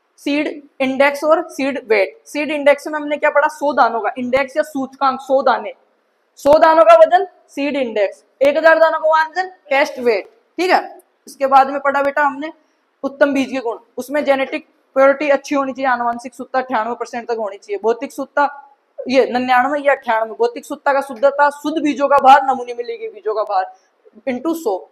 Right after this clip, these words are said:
फिर देखा germination percent अच्छा होना चाहिए, अंकुरित बीजों की संख्या और कुल बीजों की संख्या multiply hundred। फिर देखा real value, रियल value सेवेंटी फ़ाइव से कम नहीं होना चाहिए। कैसे निकालेंगे? अ, आपकी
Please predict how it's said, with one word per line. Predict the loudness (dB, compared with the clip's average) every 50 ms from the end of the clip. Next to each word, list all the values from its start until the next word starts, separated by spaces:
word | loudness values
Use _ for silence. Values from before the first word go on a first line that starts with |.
| _ _ -10
फिर | -8 -4
देखा | -2 0 0 0 0
germination | 2 2 0 0 0 -4 -4 -4 -6 -4
percent | -4 -4 -4 -4 -4 -8 -8 -6 -6
अच्छा | -6 -2 0 2
होना | 2 2 2 0
चाहिए, | -2 -4
अंकुरित | -6 -6 -6 -6 -6 -6 -6
बीजों | -8 -10 -10 -10 -10
की |
संख्या | -8 -8 -6 -4 -4 -4
और | -2
कुल | -4 -6 -8
बीजों | -8 -8 -12 -12
की | -10 -10 -8
संख्या | -6 -4 -4 -6 -6 -6
multiply | -8 -8 -6 -4 -2 -2 -2 -4
hundred। | -6 -10 -12 -14 -14 _ _ _ _ _ _
फिर | -6 -4
देखा | -2 0 2 2 2
real | 0 0 0 -2 -2 0
value, | -2 -2 -2 -4 -6
रियल | -16 _ -8 -6 -6 -4 -4
value | -4 -6 -6
सेवेंटी | -4 -4 -4 -4 -4 -4 -4
फ़ाइव | 0 0 0 0
से | 0 -4 -2
कम | -2 -2
नहीं | -2 -2 -4
होना | -4 -4 -4
चाहिए। | -6 -8 -2 0 0
कैसे | 0 0 -2
निकालेंगे? | -6 0 2 2 2 2 0 -4 -4 -6 -6 -8 -12 -20 _ _ -2 2
अ, | 4 4 4 2 4 4
आपकी | 4 4 4 2 -2 -4 -4 -4 -6 _ _